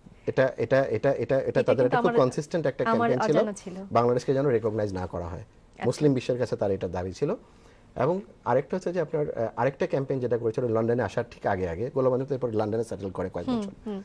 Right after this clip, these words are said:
Speaker 1: লন্ডনে আসার ঠিক আগে আগে আপনার, আহ,
Speaker 2: লন্ডনের অনেকেই, অনেককে শেষ পর্যন্ত আসতে হয়।
Speaker 1: হ্যাঁ, লন্ডনে সবাই কিভাবে যেন
Speaker 2: এক-,
Speaker 1: চলে আসে।
Speaker 2: একদম।
Speaker 1: মানে
Speaker 2: মানে
Speaker 1: ব্রিটেন, মানে যেটা recently যেটা একটু অন্য প্রসঙ্গ, যে অনেকেই বলেন যে ব্রিটেন is becoming a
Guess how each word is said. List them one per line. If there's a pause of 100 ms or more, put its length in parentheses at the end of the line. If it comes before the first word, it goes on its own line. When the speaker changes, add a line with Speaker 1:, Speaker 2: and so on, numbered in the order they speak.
(360)
Speaker 1:
লন্ডনে
আসার
ঠিক
আগে
আগে
আপনার,
আহ, (160)
Speaker 2:
লন্ডনের (260)
অনেকেই, (320)
অনেককে
শেষ
পর্যন্ত
আসতে
হয়।
Speaker 1:
হ্যাঁ,
লন্ডনে
সবাই
কিভাবে
যেন
Speaker 2:
এক-,
Speaker 1:
চলে
আসে।
Speaker 2:
একদম।
Speaker 1:
মানে
Speaker 2:
মানে
Speaker 1:
ব্রিটেন,
মানে
যেটা
recently
যেটা (320)
একটু
অন্য
প্রসঙ্গ,
যে (280)
অনেকেই
বলেন
যে
ব্রিটেন
is
becoming
a